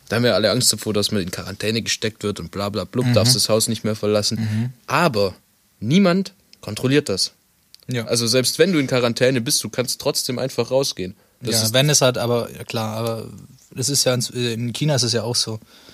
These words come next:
Speaker 1: Ja,
Speaker 2: In
Speaker 1: die
Speaker 2: China
Speaker 1: können
Speaker 2: ist
Speaker 1: auch
Speaker 2: es noch
Speaker 1: einfach
Speaker 2: krasser, da
Speaker 1: rausgehen.
Speaker 2: kontrollieren sie es aber auch wirklich. Da stehen nämlich, da sind richtige Stationen aufgebaut, aber in China ist es ja eh ein bisschen komisch,
Speaker 1: Ja.
Speaker 2: ne? Da gibt's ja ganz komische Strukturen auch vom Staat aus, die werden ja eh alle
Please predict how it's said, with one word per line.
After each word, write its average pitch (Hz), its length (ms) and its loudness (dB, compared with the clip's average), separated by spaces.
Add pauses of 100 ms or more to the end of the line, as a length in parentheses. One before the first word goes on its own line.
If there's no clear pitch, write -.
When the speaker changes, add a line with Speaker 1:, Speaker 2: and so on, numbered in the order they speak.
(340)
Speaker 1:
Ja, 95 100 -6
Speaker 2:
In - 60 -4
Speaker 1:
die 107 80 2
Speaker 2:
China 135 140 4
Speaker 1:
können - 80 6
Speaker 2:
ist 196 40 8
Speaker 1:
auch 226 60 6
Speaker 2:
es 127 100 4
noch 139 140 6
Speaker 1:
einfach - 100 -2
Speaker 2:
krasser, 113 260 4
da 113 120 2
Speaker 1:
rausgehen. - 80 2
Speaker 2:
kontrollieren 131 400 2
sie 117 80 -2
es 107 100 -2
aber 107 160 -4
auch 107 120 -8
wirklich. 117 340 -6
Da 117 120 -2
stehen 127 220 0
nämlich, 120 240 0
da 120 120 0
sind 127 160 2
richtige 123 340 0
Stationen 135 440 2
aufgebaut, 117 400 -2
aber 113 80 -2
in 110 60 -6
China 123 180 0
ist 113 120 0
es 110 60 -4
ja 113 60 -2
eh 113 100 -6
ein 120 120 -2
bisschen 107 440 -2 (580)
komisch, 139 440 6
Speaker 1:
Ja. 127 100 4
Speaker 2:
ne? 123 60 4
Da 123 80 4
gibt's 117 220 0
ja 120 220 4
ganz 120 200 2
komische 127 360 0
Strukturen 123 400 0
auch 120 100 2
vom 120 160 0
Staat 117 320 0
aus, 117 280 -2
die 110 120 -6
werden 110 140 -2
ja 110 80 0
eh 113 140 -4
alle 113 300 -4